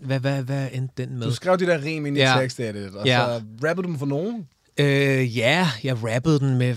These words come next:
Speaker 1: nogen nede i gården og så videre, men folk var bedre end mig,
Speaker 2: Okay,
Speaker 1: og
Speaker 2: okay.
Speaker 1: <laughs> og, og jeg, jeg kendte godt til min sangstemme på det tidspunkt.
Speaker 2: Okay.
Speaker 1: Øh, så jeg tænkte, Nå, men
Speaker 2: Du kunne
Speaker 1: så
Speaker 2: godt vurdere, at det her er federe end det her.
Speaker 1: Ja,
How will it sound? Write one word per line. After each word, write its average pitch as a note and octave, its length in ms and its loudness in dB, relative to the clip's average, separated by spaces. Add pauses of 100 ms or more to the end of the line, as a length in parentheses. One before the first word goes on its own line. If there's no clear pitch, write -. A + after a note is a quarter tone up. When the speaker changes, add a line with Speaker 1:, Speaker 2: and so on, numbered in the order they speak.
Speaker 1:
nogen B2+ 440 0
nede B2 180 0
i - 20 -4
gården A#2+ 400 -2
og G#2 100 -6
så A2+ 100 -4
videre, A2+ 320 -2
men A2 260 0 (140)
folk - 420 -12
var G#2 420 -2
bedre A2 220 -2
end A2+ 100 0
mig, A2 380 -4
Speaker 2:
Okay, C#3+ 120 -6
Speaker 1:
og F#2+ 320 -2 (160)
Speaker 2:
okay. - 160 -12 (420)
Speaker 1:
<laughs> C3+ 320 -4
og, C#3+ 220 2
og C3+ 200 2
jeg, D3+ 240 2 (960)
jeg C#3 100 0 (100)
kendte D#3 340 0
godt C3+ 200 0
til D3 140 0
min B2 180 2
sangstemme A2 680 -4
på G#2 80 -10
det F#2+ 120 -12
tidspunkt. B2 480 -12
Speaker 2:
Okay. A3 120 -10 (640)
Speaker 1:
Øh, G2+ 960 -10
så - 160 -8
jeg G#2+ 160 -4
tænkte, G#2 260 -6
Nå, F#2+ 60 -8
men G2 120 -8 (120)
Speaker 2:
Du B2 80 -20
kunne C#3+ 100 -4
Speaker 1:
så C#3+ 100 -8
Speaker 2:
godt F3+ 160 2
vurdere, F#3+ 200 -2
at F3+ 100 -4
det F#3 100 -2
her F#3 100 0
er D3 60 -2
federe C3+ 360 -8
end C3 80 -8
det A2+ 120 -12
her. G2+ 120 -16 (160)
Speaker 1:
Ja, C#3 340 4